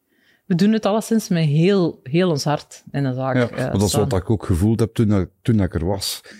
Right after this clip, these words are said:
Speaker 1: Mhm.
Speaker 2: Ehm, ik wil even terug naar de, de richting. Je sprak daarnet over, je, je weet als ondernemer welke richting je uit wil.
Speaker 1: Mhm.
Speaker 2: Welke richting willen jullie uit?
Speaker 1: Mijn droom? Goh,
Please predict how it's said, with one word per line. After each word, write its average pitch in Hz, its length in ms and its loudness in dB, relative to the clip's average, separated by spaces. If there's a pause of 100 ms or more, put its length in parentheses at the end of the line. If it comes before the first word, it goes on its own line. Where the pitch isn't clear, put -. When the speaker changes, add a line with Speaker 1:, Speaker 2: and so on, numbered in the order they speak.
Speaker 1:
Mhm. 151 260 0
Speaker 2:
Ehm, 95 640 2
ik 87 60 -4 (800)
wil 123 120 2
even 147 300 -2
terug 143 200 2
naar 135 180 2
de, 117 200 2
de 107 160 2
richting. 135 480 0
Je 143 60 2
sprak 127 280 -2
daarnet 117 280 2
over, 117 220 2
je, 113 200 0
je 110 100 2
weet 110 180 2
als 120 140 2
ondernemer 113 540 2
welke 101 320 -2
richting 127 380 0
je 123 100 -2
uit 139 200 -4
wil. 151 240 0
Speaker 1:
Mhm. 165 380 2
Speaker 2:
Welke 107 300 0
richting 98 400 0
willen 95 220 2
jullie 156 300 0
uit? - 340 -6 (580)
Speaker 1:
Mijn 202 280 4
droom? 320 360 0 (640)
Goh, 196 220 0